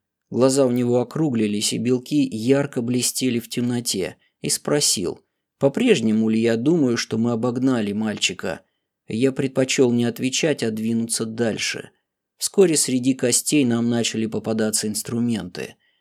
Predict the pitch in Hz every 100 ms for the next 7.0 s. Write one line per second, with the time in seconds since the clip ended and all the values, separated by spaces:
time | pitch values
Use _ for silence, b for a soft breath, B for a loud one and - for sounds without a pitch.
0 | _ _ - 139 156 160 107 98 - 123
1 | 147 131 - 117 - 123 - 107 110 117
2 | 113 110 110 110 110 113 110 - 104 98
3 | 95 b b _ 175 143 110 110 120 107
4 | 110 - 120 120 120 113 113 110 131 120
5 | - - 104 104 _ - - 147 123 117
6 | 117 113 113 117 123 120 113 95 90 67